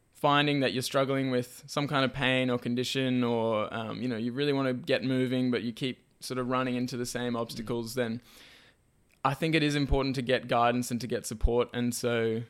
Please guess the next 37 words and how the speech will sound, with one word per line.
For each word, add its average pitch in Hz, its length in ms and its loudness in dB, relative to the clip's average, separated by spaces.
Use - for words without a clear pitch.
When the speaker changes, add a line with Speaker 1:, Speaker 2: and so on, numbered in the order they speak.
Speaker 1:
that's 131 260 -2
what, 139 180 2
like 127 200 -2
I 123 60 -2
said, 131 220 -2
we're 123 80 2
trying 123 300 0
to, 113 340 -2
we're 135 120 2
actually 151 260 0
growing 135 360 2
an 117 140 -4
awesome 127 520 -2
community 120 560 0
of 110 160 -4
Speaker 2:
Mm. - 260 -18
Speaker 1:
practitioners 139 600 -2
now 127 300 0
in 127 80 0
Australia. 123 460 0
We've - 80 -4
got 120 140 0
people 120 260 -2
all 131 180 2
over 127 200 2
the 123 60 0
country 120 480 -2
in 113 60 -2
the 117 80 -2
major 120 300 -4
cities 117 480 -4
who 113 560 0
are 110 300 -4
like-minded 127 840 0
and, 110 480 -6
you 120 120 -8
know, - 80 -8